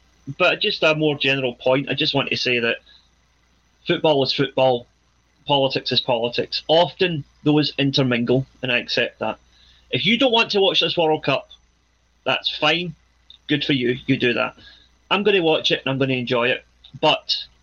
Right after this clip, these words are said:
I do not in any way condone or support what the Qatari government is doing to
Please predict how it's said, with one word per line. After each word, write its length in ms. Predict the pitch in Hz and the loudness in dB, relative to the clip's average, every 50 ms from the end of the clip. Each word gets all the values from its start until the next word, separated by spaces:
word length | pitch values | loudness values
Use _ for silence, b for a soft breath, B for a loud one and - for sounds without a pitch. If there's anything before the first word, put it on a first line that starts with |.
| - | -4
I 80 | 139 131 | -4 -2
do 140 | 127 139 135 | 0 0 0
not 320 | 139 147 151 160 160 - | 2 4 4 4 4 2
in 120 | 131 127 - - | -2 -4 -4 -4
any 260 | 147 143 143 143 139 | -4 -2 0 0 0
way 220 | 127 131 131 127 120 | 2 2 0 0 -2
condone 640 | - - 131 131 123 131 127 131 131 127 127 131 - - | -6 -4 -4 -2 0 2 2 2 2 0 -2 -4 -4 -4
or 100 | 135 127 - | -4 -2 -2
support 580 | - - 127 - - - 143 131 131 - - - _ _ _ _ _ _ _ _ _ - | -2 -2 -4 -6 -4 0 0 2 2 0 -2 -6 _ _ _ _ _ _ _ _ _ -4
what 160 | 127 131 - | -4 -2 -2
the 80 | - 117 | -2 -4
Qatari 440 | - 135 - 135 127 123 120 110 | -4 -2 0 0 0 0 0 -2
government 420 | - 127 120 127 135 123 123 117 - - | -2 -2 -2 0 0 0 -2 -2 -2 -2
is 140 | 117 107 - | -4 -4 -2
doing 420 | - 123 120 123 120 117 117 120 - _ _ | -2 0 0 0 0 -2 -4 -6 -10 _ _
to 360 | - - 120 117 117 113 117 | -2 0 0 0 0 0 -2